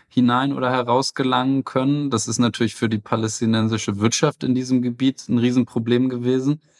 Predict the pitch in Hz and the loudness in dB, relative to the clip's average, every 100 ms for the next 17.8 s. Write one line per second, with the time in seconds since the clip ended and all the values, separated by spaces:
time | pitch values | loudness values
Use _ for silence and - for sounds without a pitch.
0 | _ _ - 110 104 107 113 117 - 107 | _ _ 0 2 2 0 0 0 -2 -8
1 | - 107 117 135 120 123 123 - 107 - | -2 2 2 2 0 0 0 0 -2 0
2 | 110 107 107 120 110 107 - 98 104 113 | 0 0 -4 -6 -4 -2 0 2 2 2
3 | 110 107 98 - 110 135 160 156 160 156 | 0 0 -2 0 0 0 0 0 0 -2
4 | - - _ 127 147 165 156 - 131 131 | -10 -20 _ 2 2 0 -2 -2 0 0
5 | 131 - 110 123 - 123 120 - 113 113 | -2 -4 -4 -6 -2 -2 -2 -8 -6 -4
6 | 123 - 123 117 123 120 117 123 120 - | -4 -2 -2 2 2 2 0 -2 -6 -6
7 | - 120 117 117 - 113 135 - 113 107 | -2 0 2 0 0 0 2 2 2 2
8 | 101 101 110 - 110 110 - 120 113 113 | -2 -4 -6 -4 -4 -2 -2 -2 2 0
9 | 110 110 110 113 113 113 110 110 107 - | 2 0 0 0 -2 -2 0 -2 -4 -8
10 | - _ - - - - 120 113 113 113 | -20 _ -2 -2 -2 -2 0 2 0 -2
11 | - 120 - 110 113 113 - 104 107 107 | -2 -2 -2 -4 -2 -2 -2 -2 0 0
12 | - 104 113 107 104 107 - - 104 117 | 0 0 0 2 2 0 -2 -2 0 0
13 | 95 120 - - 110 101 98 101 101 98 | 2 0 0 0 2 2 0 0 0 -2
14 | - 104 110 110 110 113 110 104 113 - | -2 0 0 -2 -4 -2 0 2 2 2
15 | 117 110 107 110 120 127 117 - 110 110 | 0 -2 0 0 2 0 -2 -2 0 0
16 | 113 - 120 - 113 113 104 101 123 - | -2 -4 -6 -4 -2 -2 -4 -4 -6 -6
17 | - 117 113 110 104 104 - 127 | 0 2 2 0 2 0 2 0